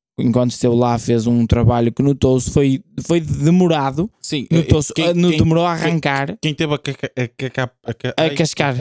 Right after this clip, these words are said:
Speaker 2: a cascar pedra
Speaker 1: Foi,
Speaker 2: foi efetivamente
Speaker 1: mas
Speaker 2: Joss Capito.
Speaker 1: o Voles é que está a recolher agora já alguns
Speaker 2: Esses
Speaker 1: dos
Speaker 2: méritos,
Speaker 1: frutos. Exatamente.
Speaker 2: exatamente.
Speaker 1: Contudo, tenho gostado bastante de, de ver a Williams a crescer, porque nota-se que tem tido um crescimento sustentável. Não é, não foi o que,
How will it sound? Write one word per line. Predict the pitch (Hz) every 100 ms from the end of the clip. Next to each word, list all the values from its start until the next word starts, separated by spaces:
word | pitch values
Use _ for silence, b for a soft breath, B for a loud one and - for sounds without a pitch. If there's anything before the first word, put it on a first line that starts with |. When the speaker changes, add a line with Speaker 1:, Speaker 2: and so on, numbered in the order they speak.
| 147
Speaker 2:
a |
cascar | - 120 - 127
pedra | 113 127 123 123 127 -
Speaker 1:
Foi, | - 151 147 147 143
Speaker 2:
foi | 151
efetivamente | 147 147 139 139 135
Speaker 1:
mas | 156 156
Speaker 2:
Joss | -
Capito. | 135 123
Speaker 1:
o | 170
Voles | 143 165 165
é | 165
que | 151
está | -
a | 156
recolher | - 151 151
agora | 151 147 143
já | 139
alguns | 147 135 151
Speaker 2:
Esses | 147 143
Speaker 1:
dos |
Speaker 2:
méritos, | 151 139 101 -
Speaker 1:
frutos. | -
Exatamente. | 127 139 139 135
Speaker 2:
exatamente. | 110 104 90
Speaker 1:
Contudo, | - 170 180 156
tenho | 160 160
gostado | 151 165 147 127
bastante | 131 - 147 131 - - _ _ -
de, | 127 127 127
de | 131
ver | 127 127
a | 123
Williams | 120 120 117 110
a | 113
crescer, | - - 120 120
porque | - 123
nota-se | 147 156 156
que | -
tem | 175 180 -
tido | 202 208 202
um | 190
crescimento | - - 180 196 196
sustentável. | - 226 - 180 - 107 104 98 b b -
Não | 139
é, | 147 -
não | 143
foi | 147
o |
que, | 143